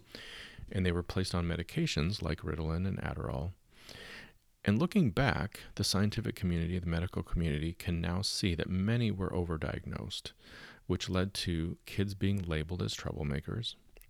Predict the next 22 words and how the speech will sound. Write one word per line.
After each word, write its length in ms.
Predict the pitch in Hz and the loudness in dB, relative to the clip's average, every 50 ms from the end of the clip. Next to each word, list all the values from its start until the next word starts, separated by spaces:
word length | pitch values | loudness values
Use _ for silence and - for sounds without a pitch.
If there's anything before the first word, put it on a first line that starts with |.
| - - - | -18 -16 -8
kids 340 | - - 98 92 92 - - | 0 2 2 2 2 0 -2
choosing 440 | - - - 104 95 - 98 90 | -2 0 0 0 0 2 2 0
to 60 | 90 - | 0 0
stop 340 | - - 80 80 - - | -2 -2 -2 -4 -2 -2
working 260 | 85 85 - - 85 87 | -4 -4 -2 -2 -2 0
in 80 | 87 | -2
school 320 | - - - - - 82 85 | -2 -4 -6 -4 -4 -2 -2
because 320 | 92 95 - - 92 82 | -4 -4 -4 -6 -6 -4
there 100 | 82 82 | -4 -4
was 160 | 80 82 - | -4 -4 -4
no 160 | - - 101 | -4 -4 -4
point, 420 | - - - - - - - - - _ _ - - - - - - - - - - _ | -2 -2 -2 -2 0 -2 -2 -4 -6 _ _ -20 -20 -20 -18 -18 -18 -18 -20 -20 -16 _
kids 300 | - - 107 104 104 - | -2 0 0 0 0 -2
taking 340 | - - 92 87 85 82 82 | -2 -2 0 0 0 -2 -4
strong 500 | - - - - 82 80 85 87 95 98 | -4 -6 -4 -2 0 2 2 4 4 4
medications 840 | 90 90 82 87 - - 90 90 - - 76 73 80 98 107 - - | 4 4 2 0 -2 -2 -2 0 0 0 0 0 0 -2 -4 -4 -2
that 160 | - 87 78 - | -2 -2 0 0
they 140 | 85 85 | 0 0
may 240 | 80 78 78 80 78 | 0 0 0 0 0
not 220 | 78 73 73 80 82 | 0 -2 -2 -2 -4
have 140 | 76 76 | -4 -4
needed, 420 | 80 80 82 92 - 64 - 95 | -4 -4 -4 -4 -4 -4 -4 -4